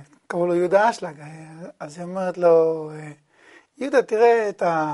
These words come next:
האדמו"ר מגור, ותראה את האדמו"ר הזה, והאדמו"ר הזה, לכל אחד מהם יש אלפי תלמידים, ככה, חצרות כאלה גדולות וזה, ולך מה יש? חמש או שש במקרה הטוב. אז הוא אומר לה, "כן, אבל לבורא יש עוד פחות."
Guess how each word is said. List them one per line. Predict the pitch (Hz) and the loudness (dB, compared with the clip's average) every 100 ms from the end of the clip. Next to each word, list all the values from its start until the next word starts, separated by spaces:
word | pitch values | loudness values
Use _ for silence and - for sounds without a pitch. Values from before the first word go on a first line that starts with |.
| 139 _ _ _ - | -10 _ _ _ -14
האדמו"ר | 175 160 196 | -10 0 0
מגור, | 175 170 156 240 226 190 170 | 2 -4 0 4 4 4 2
ותראה | 170 170 185 190 | 0 2 4 4
את | 185 | 2
האדמו"ר | 180 156 160 156 190 180 | 0 2 0 2 2 2
הזה, | 196 220 | 2 0
והאדמו"ר | 180 185 220 | 0 0 0
הזה, | 202 226 | 0 0
לכל | 190 190 240 | -2 0 0
אחד | 208 226 196 | 2 0 0
מהם | 202 | -6
יש | 202 202 _ _ _ - | -8 -10 _ _ _ -14
אלפי | 170 170 269 247 | -12 2 2 4
תלמידים, | 214 196 214 190 226 208 190 | 0 -2 -4 -2 -2 -2 -2
ככה, | 196 208 190 180 | 0 0 0 -4
חצרות | 196 - 190 208 208 | -6 -6 0 0 0
כאלה | 202 196 | -4 -4
גדולות | 165 190 196 | -2 -2 -2
וזה, | 170 180 196 185 _ _ - | -4 -6 -6 -6 _ _ -2
ולך | 202 196 | -2 2
מה | 220 214 220 | 0 2 -2
יש? | 208 - | -4 -6
חמש | 196 - 196 220 233 | -6 -4 -2 -2 -4
או | |
שש | - 214 | 0 0
במקרה | 185 185 180 185 | 0 -6 -4 -2
הטוב. | 175 185 170 - _ _ _ _ _ _ | 0 -2 -4 -8 _ _ _ _ _ _
אז | 220 | -12
הוא | 233 | -8
אומר | 220 | -6
לה, | 208 | -6
"כן, | - 202 | -4 -6
אבל | 185 170 | -6 -8
לבורא | 170 180 185 | -4 0 0
יש | 185 | 0
עוד | 175 | -6
פחות." | 165 - 165 - | -6 -12 -14 -20